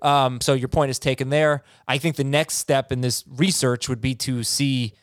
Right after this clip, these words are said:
who finishes, you know, as wide receiver three. Where, where does wide receiver three, four, five usually get drafted? Are these guys who are drafted in the top ten at wide receiver? Or is the, are these guys you can get in rounds four or five, you know? So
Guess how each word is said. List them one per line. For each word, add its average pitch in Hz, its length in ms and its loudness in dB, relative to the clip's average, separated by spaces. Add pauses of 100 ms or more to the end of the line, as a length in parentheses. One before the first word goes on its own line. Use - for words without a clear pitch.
(240)
who 170 180 0
finishes, 131 840 -2 (1200)
you 143 100 2
know, 117 180 4
as 117 220 0
wide 120 180 2
receiver 117 280 -4
three. 101 380 -4 (100)
Where, 151 200 2
where 165 180 2
does 143 140 -2
wide 147 180 4
receiver 131 340 -2
three, 139 360 2
four, 135 260 2
five 131 320 4
usually 127 220 -2
get 117 140 -6
drafted? 127 460 -2
Are 117 120 -6
these 120 200 -2
guys 120 260 0
who 117 100 -6
are 117 60 -2
drafted 120 440 0
in 123 80 -4
the 117 80 -4
top - 260 -6
ten 123 200 -4
at 131 80 -4
wide 131 180 2
receiver? 147 460 -2 (280)
Or 139 360 2
is 123 280 -6
the, 139 180 -2
are 135 100 0
these 131 180 -2
guys 127 260 2
you 123 60 -4
can 131 100 -4
get 127 180 0
in 127 180 -6
rounds 123 400 -2
four 135 220 -2
or 127 60 0
five, 123 380 2
you 147 100 -2
know? 127 200 0 (320)
So 143 500 2